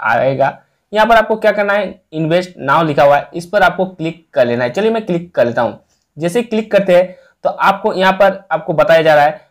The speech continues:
अगर आपको Equitas अकाउंट बना हुआ है या Nuix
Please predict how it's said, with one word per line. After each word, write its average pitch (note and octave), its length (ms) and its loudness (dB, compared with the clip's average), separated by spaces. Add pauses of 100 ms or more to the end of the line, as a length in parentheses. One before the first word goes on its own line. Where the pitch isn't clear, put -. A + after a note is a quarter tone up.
(120)
अगर F#3 220 2
आपको G#3 500 0 (360)
Equitas F#3 340 0 (200)
अकाउंट D#3+ 560 -2
बना C3+ 220 -2
हुआ D#3 200 4
है C3 140 2 (260)
या G3+ 220 4
Nuix F#3 440 0